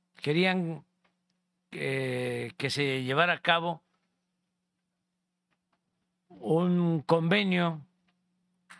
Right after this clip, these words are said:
que se llama público-privado. Así es. Y nosotros no queremos ya eso, porque salen las obras,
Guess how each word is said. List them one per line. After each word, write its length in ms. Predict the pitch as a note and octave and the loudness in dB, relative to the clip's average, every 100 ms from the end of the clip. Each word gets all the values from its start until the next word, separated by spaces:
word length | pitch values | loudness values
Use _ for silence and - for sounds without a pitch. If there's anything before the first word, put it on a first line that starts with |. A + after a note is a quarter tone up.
| _ _ _ _ _ _ _ | _ _ _ _ _ _ _
que 140 | - B2 | -14 -10
se 180 | - C#3+ | -2 2
llama 720 | D#3+ E3 D#3 D3 C3+ A#2+ G2+ - _ | 2 4 2 4 0 -2 -8 -18 _
público-privado. 920 | F3 G3 E3+ F3 C3 E3+ F3+ E3 G#2+ _ _ _ _ _ _ _ _ _ _ _ _ - _ _ _ _ - | 2 2 2 0 2 2 2 2 -6 _ _ _ _ _ _ _ _ _ _ _ _ -20 _ _ _ _ -14
Así 300 | - C3+ E3 | -2 0 2
es. 260 | D#3 - - _ _ _ _ | 0 -2 -12 _ _ _ _
Y 1200 | - E3+ D#3 D3+ D3+ D3 C#3+ C#3 C#3 C#3 C3+ C3+ C3+ _ | -6 0 2 2 2 2 2 0 0 -2 -2 -4 -8 _
nosotros 540 | C#3 C#3+ C#3+ E3+ F3 F3+ | -12 -6 -4 -4 0 0
no 140 | F3 | 0
queremos 400 | D#3 E3 E3+ C#3 | 2 2 2 2
ya 160 | C#3 C3+ | 2 0
eso, 200 | - - _ _ _ _ _ _ _ _ _ _ _ _ _ | -2 -8 _ _ _ _ _ _ _ _ _ _ _ _ _
porque 680 | A#2+ A2 C3+ C3+ C3 B2 - - | -12 -4 0 0 0 -2 -8 -8
salen 560 | - F3 F3 F3 D#3+ | 2 2 2 -4 0
las 180 | C3 A#2+ | 0 2
obras, 480 | F3 E3+ E3+ - | 0 0 0 -2